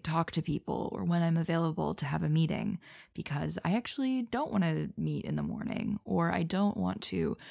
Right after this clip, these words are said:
shoot in the morning if I can avoid it, um, I know that my best work will be later in the day,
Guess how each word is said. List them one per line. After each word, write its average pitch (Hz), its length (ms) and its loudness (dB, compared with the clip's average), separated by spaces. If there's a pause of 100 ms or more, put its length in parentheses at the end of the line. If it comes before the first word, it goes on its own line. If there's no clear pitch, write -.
(140)
shoot 262 400 0
in 165 100 2
the 156 60 4
morning 147 380 0
if 156 120 -2
I 156 80 0
can 156 160 0
avoid 160 380 0
it, - 260 -2 (500)
um, - 440 -2
I 160 80 4
know 151 460 2 (140)
that - 280 -6
my 160 160 0
best 156 340 0
work 156 300 -2
will 175 80 -2
be 147 160 2
later - 260 -2
in - 100 -2
the - 80 0
day, 165 440 0